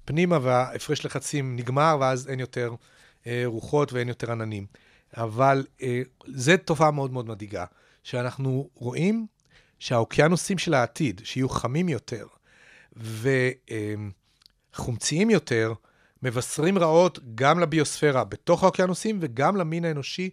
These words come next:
שחי לחופי האוקיינוסים האלה, כי, אה,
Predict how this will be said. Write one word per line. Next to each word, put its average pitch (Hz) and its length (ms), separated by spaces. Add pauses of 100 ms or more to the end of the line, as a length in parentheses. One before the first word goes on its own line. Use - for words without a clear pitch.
(240)
שחי - 380
לחופי 165 600 (500)
האוקיינוסים 165 640
האלה, 170 260 (200)
כי, 139 440 (540)
אה, 120 200